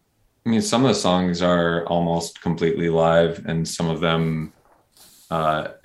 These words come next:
you know, end up being different. But we pretty much always just record with, you know, drums and singing and playing together live. You know,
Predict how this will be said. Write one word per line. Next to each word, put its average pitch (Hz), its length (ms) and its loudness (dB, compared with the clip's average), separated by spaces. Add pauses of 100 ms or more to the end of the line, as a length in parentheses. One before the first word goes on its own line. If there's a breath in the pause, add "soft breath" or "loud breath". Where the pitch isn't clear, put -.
(460)
you 90 80 -4
know, 78 160 -4
end 80 160 -4
up 85 100 -4
being 85 160 -2
different. 85 300 -2
But 82 100 0
we 85 140 -2
pretty 120 280 -2
much 98 200 2
always 85 320 4
just - 240 -8
record 82 460 0
with, 80 300 -2 (720)
you 92 100 -2
know, 85 120 0
drums 87 400 2
and 82 120 -4
singing 87 340 -2
and 80 120 -6
playing 82 360 -2
together 80 720 -4 (280)
live. 80 560 -2 (380)
You 82 100 -4
know, 78 220 -4